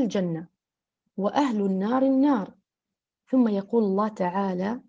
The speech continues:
'أخرجوا من النار من كان في قلبه مثقال حبة من خردل من إيمان.'"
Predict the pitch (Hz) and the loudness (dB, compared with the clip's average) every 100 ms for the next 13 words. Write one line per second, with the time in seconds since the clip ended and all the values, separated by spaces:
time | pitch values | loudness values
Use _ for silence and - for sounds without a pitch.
0 | _ _ _ _ _ _ 277 294 - 233 | _ _ _ _ _ _ 2 2 4 6
1 | 240 262 226 185 165 - _ - 214 220 | 6 4 2 0 -4 -14 _ 0 2 4
2 | 214 208 220 247 294 302 - _ - 202 | 2 2 2 2 2 0 -12 _ -4 0
3 | 202 196 269 262 208 185 - 254 277 254 | 0 2 2 2 2 -2 -2 2 4 4
4 | - 294 262 208 262 311 339 - _ 226 | 2 2 4 4 4 4 2 -6 _ 0
5 | 226 - - 277 269 214 190 - 302 233 | 0 -2 -4 2 4 4 0 0 2 2
6 | 185 208 208 180 214 196 - 302 247 320 | 2 -2 -2 -2 -2 -2 0 0 2 4
7 | 392 302 208 - 190 185 180 | 4 4 2 0 -2 -2 -6